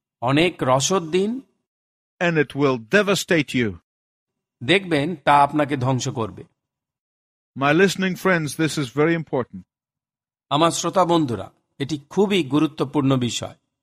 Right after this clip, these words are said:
Speaker 2: Disregard for the word of God and the will of God in your life has its consequences।
Speaker 1: ঈশ্বরের বাক্যকে ও ঈশ্বরের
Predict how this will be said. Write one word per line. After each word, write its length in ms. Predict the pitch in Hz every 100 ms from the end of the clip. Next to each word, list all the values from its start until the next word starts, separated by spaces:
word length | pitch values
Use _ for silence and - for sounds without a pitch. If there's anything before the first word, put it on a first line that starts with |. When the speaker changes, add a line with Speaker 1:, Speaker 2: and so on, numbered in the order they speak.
| _ _ _ _ _ _ _ -
Speaker 2:
Disregard 800 | 123 180 - 156 143 156 190 226
for 220 | 208 214
the 140 | 185 175
word 360 | 151 180 220
of 120 | 214 175
God 460 | 131 160 196 220 -
and 200 | 220 185
the 120 | 175 170
will 140 | 220
of 80 | 208
God 300 | 165 202 208
in 100 | 196
your 200 | 190 196
life 340 | 185 185 165 156 _ _
has 380 | 185 180 170 156 -
its 400 | - 180 - -
consequences। 800 | 180 170 - 160 160 139 - 113 - - _ _ _ _ _ _ _ _ _ _ _
Speaker 1:
ঈশ্বরের 580 | 156 180 - 208 202 196
বাক্যকে 800 | 147 147 143 190 185 - 123 135 -
ও 120 | 143
ঈশ্বরের 520 | 160 160 - 175 180